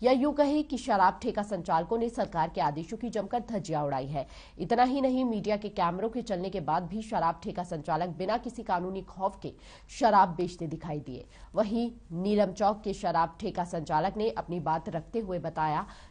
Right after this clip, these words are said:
कि लोग शाम पाँच बजे के बाद शराब लेने आते हैं और शाम आदमी, माफ कीजिएगा, और आम आदमी भी शाम पाँच बजे के बाद ही शराब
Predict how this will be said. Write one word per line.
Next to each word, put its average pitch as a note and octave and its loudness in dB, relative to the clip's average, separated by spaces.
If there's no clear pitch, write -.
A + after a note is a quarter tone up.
कि A3+ -2
लोग A#3 4
शाम G#3+ 2
पाँच G#3+ 4
बजे G3 -2
के G#3 -4
बाद E3+ 0
शराब F#3 6
लेने E3+ 2
आते G#3+ 2
हैं A3 0
और G#3 4
शाम A3 4
आदमी, F#3 0
माफ A3+ 4
कीजिएगा, D#3 0
और G3 6
आम A3 10
आदमी G#3+ 2
भी C4+ 0
शाम G#3+ 0
पाँच F#3+ 2
बजे F3 -6
के G3+ -6
बाद E3 -2
ही G#3+ -4
शराब - 6